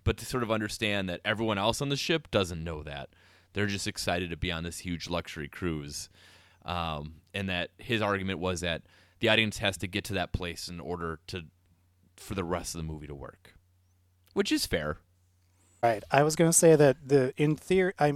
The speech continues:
Speaker 2: I like the shot of the boat. I don't even mind the uncanny valley people. Uh,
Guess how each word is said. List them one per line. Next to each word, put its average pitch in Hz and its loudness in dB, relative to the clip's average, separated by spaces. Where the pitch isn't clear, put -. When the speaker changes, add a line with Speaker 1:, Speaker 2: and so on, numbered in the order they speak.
Speaker 2:
I 131 6
like 135 2
the 160 -2
shot 165 6
of 160 2
the 165 -2
boat. 131 2
I 120 2
don't 123 0
even 127 -4
mind 123 0
the 120 0
uncanny 120 0
valley 110 4
people. 110 -2
Uh, 113 4